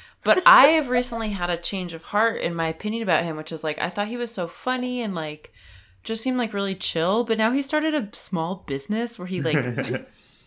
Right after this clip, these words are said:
Speaker 1: potters, like, he's, like, a potter and he, like, makes, like, weed paraphernalia,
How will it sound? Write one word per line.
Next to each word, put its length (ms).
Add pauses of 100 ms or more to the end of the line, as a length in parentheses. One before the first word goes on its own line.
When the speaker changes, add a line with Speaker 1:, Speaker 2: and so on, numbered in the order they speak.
(160)
Speaker 1:
potters, 800
like, 140
he's, 140
like, 100
a 80
potter 540
and 120
he, 120
like, 220
makes, 320
like, 200
weed 400
paraphernalia, 880